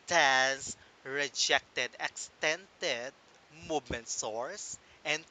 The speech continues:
turned to basic human movements, experience using a breathing and walking.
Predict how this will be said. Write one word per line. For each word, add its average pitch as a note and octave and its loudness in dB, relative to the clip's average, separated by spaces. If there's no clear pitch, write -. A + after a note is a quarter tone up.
turned F#3+ -2
to E3 -2
basic D#3 0
human B2 -8
movements, G#2+ -14
experience F#3+ 2
using E3 -2
a C#3+ 0
breathing C3+ -8
and B2 -4
walking. A2 -14